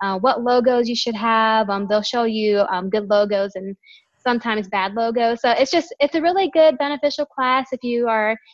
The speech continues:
you know, wanting to get some hands-on training, or if you just want more information. Some people just sign up, not even for those reasons, but just to,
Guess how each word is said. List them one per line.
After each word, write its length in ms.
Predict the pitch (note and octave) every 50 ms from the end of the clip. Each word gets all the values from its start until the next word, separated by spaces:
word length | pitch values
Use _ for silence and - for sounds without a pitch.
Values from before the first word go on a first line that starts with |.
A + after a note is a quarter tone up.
| _ -
you 20 | C4+
know, 140 | C4 B3+
wanting 240 | B3 B3+ B3+ C4 B3+
to 120 | C4 B3+ A#3
get 140 | A#3 -
some 160 | - - B3+ A#3+
hands-on 500 | G#3 G3 A3+ A3+ A3+ A3+ A#3 A#3 A3+ A3
training, 580 | - - G#3+ G#3+ G#3+ A3 G#3+ G#3+ G#3+ G#3+ G#3 G#3
or 100 | G#3 G3+
if 80 | G3+ -
you 80 | A#3 G#3
just 200 | - B3 A#3+ -
want 220 | B3 A#3+ A#3 -
more 160 | G#3+ G#3+ A3+ A3+
information. 800 | A3+ A3+ A#3 A3 G#3+ G#3 G#3+ A3+ - - A#3+ A#3 A#3 A#3+ A#3+ A#3 _ - - - - _
Some 200 | _ - D#4+ D#4+
people 320 | D#4 F#4 E4+ - E4+ D#4 C4+
just 240 | - C#4+ D4 - -
sign 240 | C4 B3+ B3+ A#3+
up, 160 | A#3 A3+ A#3 -
not 160 | A3+ A3 A3+
even 240 | A#3 A#3+ A#3 A#3 A3
for 140 | - A3+ G#3
those 260 | G#3+ G#3 G#3+ G#3 -
reasons, 380 | A#3 A#3 A3+ B3+ B3 A#3+ G#3+ -
but 120 | G#3 F#3 F#3+
just 240 | A3+ A3+ - - -
to, 320 | - G#3+ G3+ G3 F#3+ F#3+